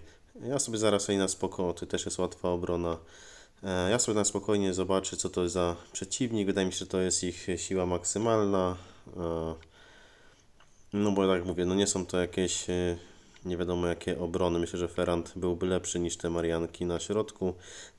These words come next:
no ale przeciwnik postanowił inacz-, inaczej. <laughs> No, Pyzon spróbuje, ale, ale nie wiem. Coś mi dzisiaj się te plansze na najazdach nie najlepiej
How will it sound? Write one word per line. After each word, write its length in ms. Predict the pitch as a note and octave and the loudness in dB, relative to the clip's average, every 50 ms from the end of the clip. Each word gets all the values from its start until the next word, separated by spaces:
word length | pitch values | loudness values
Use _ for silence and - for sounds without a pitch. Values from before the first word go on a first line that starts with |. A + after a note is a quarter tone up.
| - | -6
no 80 | - E3 | -2 2
ale 160 | D3+ B2+ A#2+ | 2 2 2
przeciwnik 380 | - - G2+ - - G2+ F#2 - | 2 0 -4 -2 -2 -2 -2 -2
postanowił 500 | - - - - F2+ F2 E2+ F2 F2 E2+ - - - - - _ - | -6 -10 -6 -4 -2 0 0 0 0 -2 -4 -10 -20 -20 -18 _ -4
inacz-, 640 | G2 G2 G2 G2 F#2 F2+ D#2+ - - - - - | -2 0 2 2 2 2 0 -2 -6 -8 -8 -6
inaczej. 580 | F#2+ F#2+ F#2 F#2+ F2 E2 - - - D#2 C#2+ D2 - - - - - - - - - - - - - - - - D3+ G2 - - | -4 -2 0 0 0 0 -2 -4 -6 -6 -6 -8 -10 -16 -20 -20 -20 -20 -20 -20 -20 -20 -20 -20 -20 -20 -20 -16 -14 -12 0 0
<laughs> 120 | A#2 G#2+ - - - - - - - - - - - | 0 0 0 -4 -12 -18 -18 -18 -18 -20 -20 -14 -6
No, 140 | G2+ G#2 G2 | -4 -4 -2
Pyzon 320 | G2+ - G2+ F#2+ G2+ G2 | 0 0 2 2 4 2
spróbuje, 600 | F#2+ - - F#2+ G2 F#2 F2 F2+ F2+ F2 F2 F2 F2 | 2 2 0 0 -2 0 0 2 2 4 4 4 4
ale, 240 | F2+ F2+ F2+ F2+ F2+ | 4 4 2 2 0
ale 200 | F2+ F2+ F#2 F#2 | 0 0 0 2
nie 160 | F#2 F2 E2+ | 2 0 0
wiem. 220 | D#2+ E2 E2 E2 D2+ - - - - - - - - - - - | 0 0 -2 -2 -4 -8 -14 -20 -20 -20 -20 -20 -20 -20 -18 -10
Coś 240 | - - F#2+ - - | -6 -4 -4 -2 -2
mi 100 | F#2 F2 | -4 -4
dzisiaj 220 | E2+ E2+ - F2+ | -4 -6 -6 -6
się 80 | - - | -6 -4
te 100 | - F2 | -6 -6
plansze 500 | - - F2+ F2+ F2 - - F#2 F2 F2 F2+ - - - - - - - | -2 -2 0 0 0 0 -2 -2 -2 -2 -4 -10 -16 -20 -20 -20 -8 -4
na 60 | F2+ | -2
najazdach 640 | F2 F2 E2+ E2+ E2+ E2 D#2+ D#2 E2+ E2 E2 - - - F#2 | 0 0 2 2 0 0 0 0 -2 -2 -2 -2 -8 -8 -4
nie 180 | F2+ F2+ F2 | -2 0 0
najlepiej 540 | F2 E2+ E2 E2+ D#2+ - F2 E2+ E2 D#2+ | 0 0 0 -2 -4 -2 -2 -2 -2 -4